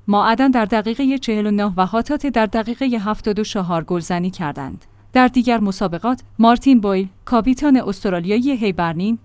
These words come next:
در تساوی یک بر بر تیمش برابر کیلمارنوک گلزنی کرد. همچنین رایان استرین، مدافع استرالیایی داندی یونایتد، نود دقیقه در شکست چهار دو تیمش برابر داندی اف بازی کرد.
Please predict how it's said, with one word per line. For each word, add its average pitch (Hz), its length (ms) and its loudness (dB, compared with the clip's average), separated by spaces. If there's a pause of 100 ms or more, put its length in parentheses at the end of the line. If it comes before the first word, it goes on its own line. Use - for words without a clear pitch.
(140)
در 214 120 4
تساوی 254 460 -2
یک 240 320 2
بر 233 180 2
بر 220 160 0
تیمش 220 400 0
برابر 240 420 2
کیلمارنوک 170 600 -4
گلزنی 170 440 -2
کرد. 156 340 -12 (180)
همچنین 294 540 4
رایان 190 400 -2
استرین، 233 520 0 (120)
مدافع 208 560 2
استرالیایی 196 720 0
داندی 180 380 -2
یونایتد، 208 640 -2
نود 196 340 2
دقیقه 214 400 -2
در 240 160 2
شکست 262 500 -4
چهار 247 520 -2 (140)
دو 165 240 0 (180)
تیمش 247 380 6
برابر 214 380 2
داندی 185 540 -2
اف 226 100 -4
بازی 165 300 -2
کرد. 160 340 -8